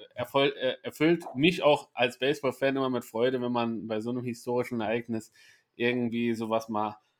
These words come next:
äh, miterleben kann. Und ja, und insgesamt in, äh, in, im Juni,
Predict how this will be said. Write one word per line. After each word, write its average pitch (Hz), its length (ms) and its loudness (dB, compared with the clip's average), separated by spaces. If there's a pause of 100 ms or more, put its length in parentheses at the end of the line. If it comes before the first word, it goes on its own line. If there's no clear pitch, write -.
(220)
äh, 110 240 2
miterleben 107 1000 -2 (200)
kann. 98 260 -6 (500)
Und 123 680 2 (120)
ja, 180 220 6
und 123 540 -4 (400)
insgesamt 165 720 2
in, 143 680 0
äh, 135 520 0 (840)
in, 131 360 2
im 131 180 -2
Juni, 208 560 4